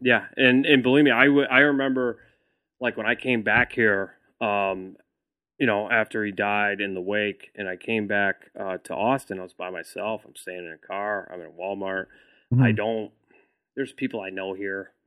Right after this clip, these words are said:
Speaker 1: but
Speaker 2: Mm-hmm.
Speaker 1: at the time, do I have friends? No, not
Speaker 2: Mm-hmm.
Speaker 1: really. And I felt it in me. Like, I knew I was off. I
Speaker 2: Mm-hmm.
Speaker 1: knew I was depressed. I
Speaker 2: Right.
Speaker 1: knew it.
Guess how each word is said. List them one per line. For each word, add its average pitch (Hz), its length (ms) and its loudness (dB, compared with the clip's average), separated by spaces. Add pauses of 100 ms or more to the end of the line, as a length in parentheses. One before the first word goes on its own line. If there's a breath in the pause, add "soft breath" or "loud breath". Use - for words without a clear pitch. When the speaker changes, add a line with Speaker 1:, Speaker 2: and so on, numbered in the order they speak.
Speaker 1:
but 131 60 6
Speaker 2:
Mm-hmm. 131 100 8
Speaker 1:
at 117 160 0
the - 60 -20
time, 104 380 -8 (220)
do 120 80 -8
I 104 100 -2
have 95 120 -6
friends? 98 680 -10 (760)
No, 101 460 -4 (120)
not 127 180 6
Speaker 2:
Mm-hmm. 123 80 2
Speaker 1:
really. 104 420 -2 (360)
And 110 420 0
I 117 200 0 (260)
felt 143 280 -2
it 135 220 -8
in 117 240 -10
me. 90 200 -20 (240)
Like, 117 220 -12
I 135 120 0
knew 143 540 4
I 127 200 2
was 120 360 -2
off. 104 340 0 (340)
I 120 80 0
Speaker 2:
Mm-hmm. 127 220 6
Speaker 1:
knew 156 320 6
I 139 140 2
was 120 360 -2 (120)
depressed. - 640 -6
I - 60 -10
Speaker 2:
Right. 107 60 -6 (240)
Speaker 1:
knew 156 220 6
it. - 140 -4